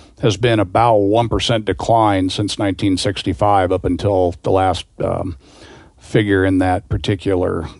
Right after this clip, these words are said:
um, study that, that I often reference through the Western Association of Fish and Wildlife Agencies was twenty fifteen.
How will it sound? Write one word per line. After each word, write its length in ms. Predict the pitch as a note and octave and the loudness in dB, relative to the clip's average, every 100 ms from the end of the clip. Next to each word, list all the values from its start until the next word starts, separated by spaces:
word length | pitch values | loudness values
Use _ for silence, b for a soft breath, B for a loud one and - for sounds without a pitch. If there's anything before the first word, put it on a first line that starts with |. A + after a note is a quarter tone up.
| - | -12
um, 560 | D#3 F#2+ F2 F2 E2 - _ | -6 -4 -2 -4 -8 -12 _
study 400 | - - A#2+ A2+ | -10 -2 0 0
that, 240 | G2+ F#2 F#2 - | 2 2 0 -4
that 160 | F#2+ F#2 | -4 -2
I 140 | F#2 | 0
often 340 | F#2 F2+ G#2 | 0 -2 -2
reference 480 | F2+ F#2+ - G2 F2 | -2 -2 -2 -6 -6
through 140 | - F#2 | -6 -4
the 60 | |
Western 360 | F#2 F#2 - G2 | -2 -2 -4 -6
Association 640 | F2 G#2 G2 G#2 F#2+ - | -4 -2 -2 0 -2 -2
of 80 | G#2 | -6
Fish 160 | A2 - | -6 -4
and 100 | G2 | 0
Wildlife 360 | G#2+ A#2+ F#2+ | 4 4 2
Agencies 440 | G2 G2 - A2 G2+ | -2 -4 -6 -6 -6
was 120 | G2 | -10
twenty 300 | - A2+ F#2+ | -6 -4 -4
fifteen. 720 | - G#2 - - A#2 G2 F2+ | -4 -6 -6 -4 -2 -2 -6